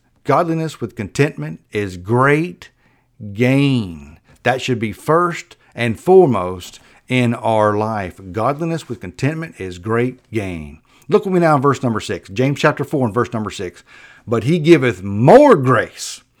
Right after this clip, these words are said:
Wherefore he saith, 'God resisteth the proud, but giveth grace unto the humble.'" Grace, grace, God's grace. Amen. Thank God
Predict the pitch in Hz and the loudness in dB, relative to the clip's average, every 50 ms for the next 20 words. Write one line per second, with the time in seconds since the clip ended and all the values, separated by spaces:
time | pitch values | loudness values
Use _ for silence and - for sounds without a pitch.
0 | _ - - - - - - 123 170 226 233 - 214 190 180 165 - - 170 156 | _ -20 -20 -20 -14 -2 4 8 8 8 8 6 4 4 4 4 4 4 4 4
1 | 143 127 - 117 123 139 143 147 127 117 120 104 98 131 190 214 - 294 233 - | 4 4 2 2 6 6 6 6 6 4 -2 0 2 2 2 2 2 -2 -2 -2
2 | 277 - - 277 302 277 247 165 131 120 120 139 156 - - - - 110 127 139 | -4 -2 0 2 4 6 6 6 8 8 6 6 4 0 -12 -12 -4 0 0 2
3 | 139 131 156 156 143 139 104 104 110 110 120 139 139 170 220 285 339 339 262 151 | 2 4 2 2 2 0 -4 -4 -8 -2 0 4 8 10 10 10 8 6 4 0
4 | - - - - - - _ _ _ _ _ _ _ _ - 165 214 185 - 220 | -2 -4 -6 -6 -8 -10 _ _ _ _ _ _ _ _ -4 -2 -2 0 2 2
5 | 233 233 233 208 196 220 247 277 311 302 269 208 123 95 90 92 92 - _ _ | 6 6 6 6 6 4 2 2 2 2 2 2 2 0 -2 -10 -16 -20 _ _
6 | _ _ _ _ _ _ - 98 110 113 113 110 104 95 87 82 - - - - | _ _ _ _ _ _ -10 -4 0 0 2 2 0 -2 -4 -8 -12 -16 -16 -14
7 | 107 98 110 110 107 101 95 87 - - 98 90 104 110 120 135 143 151 160 151 | -8 -4 -2 -2 -2 -2 -4 -6 -10 -14 -12 -6 -2 0 2 2 2 0 0 -2
8 | 143 139 120 113 113 104 95 85 82 80 78 - - - 92 107 123 135 143 143 | -4 -8 -6 -2 -2 0 0 -2 -4 -10 -14 -16 -16 -12 -8 -6 -6 -6 -6 -6
9 | 139 127 - - _ _ - 175 180 185 185 185 127 117 117 113 117 139 156 127 | -8 -8 -10 -14 _ _ -2 0 0 0 0 -4 -6 -8 -6 0 6 6 6 6
10 | 95 - - - - _ | 6 2 -6 -18 -20 _